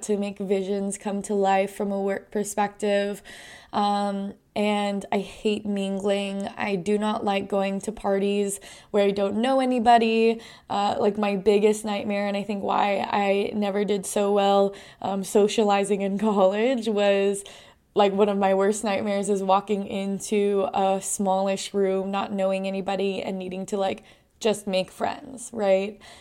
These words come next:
Um, and when you think about the things that I did, like, from speaking and photo shoots, as much as you are surrounded by lots of people or talking to a lot of people, it's not very interactive, right? Like, for me, I never write out my speeches. I get up and I'm like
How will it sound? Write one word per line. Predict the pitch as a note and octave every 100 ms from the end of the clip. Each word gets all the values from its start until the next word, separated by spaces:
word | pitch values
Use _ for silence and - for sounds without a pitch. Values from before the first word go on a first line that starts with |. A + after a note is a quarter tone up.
| -
Um, | - G#3+ G#3 G3+ G#3 G#3+ G#3+ -
and | A3 G#3+ G#3 G#3 G#3+ G3+ - _ _
when | A3 A3+
you | A3+
think | A#3 C#4
about | C#4 A#3
the | A#3
things | A3+ G#3
that | G#3 G3
I | G3+
did, | G#3+ G#3
like, | F#3+ - -
from | - G3 F#3
speaking | - - G3+ G3+ G3+ G3 F#3+ F#3+
and | F#3 F#3+ F#3+ G#3
photo | G#3+ G3 G3
shoots, | F#3 G3+ G3+ G#3+ - - - - - -
as | A#3 A3+
much | A#3 B3+
as | B3
you | A3+
are | G#3
surrounded | G#3 G#3+ G#3 G3+ G#3 G#3 G3
by | G3
lots | G3 G3+ -
of | -
people | A3 G#3+ G#3+ G3
or | G3
talking | - A3+ - G3+
to | - - A#3
a | G#3+
lot | F#3+ -
of | G3+
people, | G#3 G3+ G3 G3 F#3+ - - _ -
it's | A#3 A#3
not | A#3+ D4
very | B3+ A3+
interactive, | A3 G3+ G3 G3 G#3+ G#3+ - - A3
right? | G3+ G3+
Like, | G#3 G#3
for | G#3 A3+
me, | A3+ A3+
I | G#3
never | G3+ G3 G#3
write | G3+ G3 G3
out | G#3
my | G3+
speeches. | G3 - A#3 A#3 G#3+
I | G#3
get | G3 G3+
up | G3+ A3+
and | F#3+
I'm | G3 G3
like | F#3+